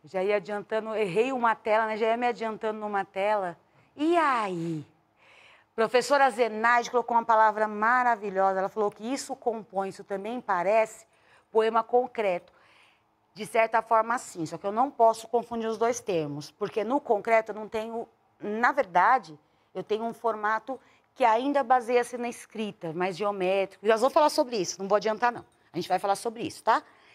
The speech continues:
É, aqui o, o foco é a parte. Ó, professora Cid Deia já colocou pra mim, ó, por, a parte sensorial. Você tem outros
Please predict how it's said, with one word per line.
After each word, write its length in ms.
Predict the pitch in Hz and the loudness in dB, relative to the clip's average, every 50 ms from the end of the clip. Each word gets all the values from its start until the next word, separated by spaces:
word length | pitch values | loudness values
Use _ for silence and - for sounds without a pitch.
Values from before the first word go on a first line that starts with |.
| - - _ - | -20 -20 _ -2
É, 220 | 262 - - - | -2 2 2 2
aqui 360 | 285 269 294 - 262 277 277 | 2 0 -2 2 4 4 4
o, 80 | 294 294 285 | 4 2 0
o 80 | - 277 | -2 -4
foco 840 | - - - - 247 233 240 247 277 285 - - 330 370 370 - _ _ _ _ _ _ _ _ _ _ _ _ _ _ | -4 -4 -2 2 4 6 8 8 6 4 2 2 2 2 2 0 _ _ _ _ _ _ _ _ _ _ _ _ _ _
é 320 | 208 226 226 226 233 277 277 - _ _ _ _ _ _ _ _ _ _ _ _ _ _ - | 2 4 4 4 4 2 0 -8 _ _ _ _ _ _ _ _ _ _ _ _ _ _ -8
a 80 | - | -8
parte. 480 | - _ 240 233 240 262 254 - - - _ | -2 _ 2 2 2 2 -2 -6 -12 -10 _
Ó, 360 | - 277 339 370 415 427 415 403 | 4 6 8 8 8 8 6 6
professora 720 | 339 339 320 - 302 277 - - - 277 262 254 247 240 | 4 2 4 4 2 2 2 0 2 2 4 4 4 2
Cid 340 | 240 - - - 285 220 208 | 2 -4 -6 -6 -6 -6 -2
Deia 260 | 170 226 247 233 220 | 0 4 4 4 4
já 140 | 196 - 359 | 4 2 2
colocou 500 | - - 427 427 440 440 440 - 359 415 | 4 4 6 6 6 4 6 6 4 6
pra 180 | 403 392 403 403 | 6 4 4 4
mim, 180 | 349 320 320 | 4 4 6
ó, 160 | 311 277 240 - | 6 4 4 2
por, 360 | - - 247 240 247 269 - - | 2 2 4 4 4 2 0 -2
a 100 | 226 - | -4 0
parte 280 | - 240 240 247 247 | 2 2 2 2 0
sensorial. 640 | - - 262 254 254 - - 277 285 285 262 220 214 | -6 -10 -10 -10 -10 -6 -2 -2 2 4 4 4 4
Você 200 | 220 - 226 226 | 2 -2 -6 -4
tem 200 | - 247 247 240 | -2 -4 0 2
outros 720 | 233 240 262 269 302 - - 196 185 170 - - - | 2 2 2 2 -2 -4 -4 -4 -4 -4 -6 -10 -16